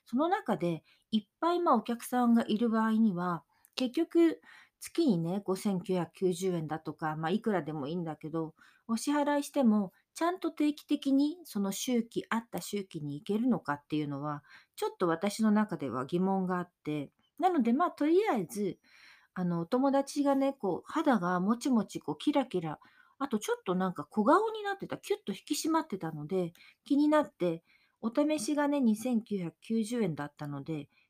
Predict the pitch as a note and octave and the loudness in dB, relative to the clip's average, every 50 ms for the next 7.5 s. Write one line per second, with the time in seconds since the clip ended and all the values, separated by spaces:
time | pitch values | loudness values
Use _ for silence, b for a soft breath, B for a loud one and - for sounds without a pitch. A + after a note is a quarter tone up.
0 | _ _ - - G#3+ F#3 F3 - F3 F3+ _ - - A3 A3 A3 G#3+ G#3+ G#3 G#3 | _ _ -6 -4 -4 -4 -2 -4 -8 -10 _ -4 2 4 6 6 6 6 4 2
1 | - - - - D3+ - _ _ _ _ _ _ _ _ _ _ - C4 C#4 E4 | -2 -6 -8 -8 -8 -8 _ _ _ _ _ _ _ _ _ _ -6 -2 0 0
2 | D#4+ - - F4 F#4 G4 F#4 - G4 G4 F#4 F#4 F#4 F4 - - B B B B | 0 0 2 2 2 2 2 0 0 0 2 2 0 -2 -4 -8 B B B B
3 | B B - B3 B3+ A#3+ A#3+ A#3+ A#3+ A3+ C#4 C#4 C#4 C#4 C#4 C#4 C4+ B3+ B3 C4+ | B B -2 2 2 4 2 2 0 0 0 0 0 2 2 2 0 0 0 0
4 | B3+ G#3+ F#3 _ _ - - F#3 F3+ E3 D#3 b b b b b b b b - | -2 -2 -2 _ _ -4 -2 0 0 -2 -4 b b b b b b b b -6
5 | E3 D#3+ D#3+ D#3+ D#3+ D#3+ D#3+ E3 G#3 G#3+ G3+ F#3 E3 E3 E3 E3+ E3+ E3+ F3 F3+ | -4 -4 -2 -2 -2 -4 0 2 4 4 4 4 2 0 -2 -2 -2 -2 -2 -2
6 | F3 D#3+ F3 E3 E3+ F3 F#3+ G#3+ A3 B3 C4 B3+ - - - C4 C4 C4+ C4+ - | -2 -2 -2 -2 -2 0 2 4 4 4 2 0 -4 -2 2 4 4 4 4 2
7 | - D#3+ D#3+ - - F3+ F3+ F3 E3 - | -2 -6 -6 -4 -4 -2 -2 -2 -2 -6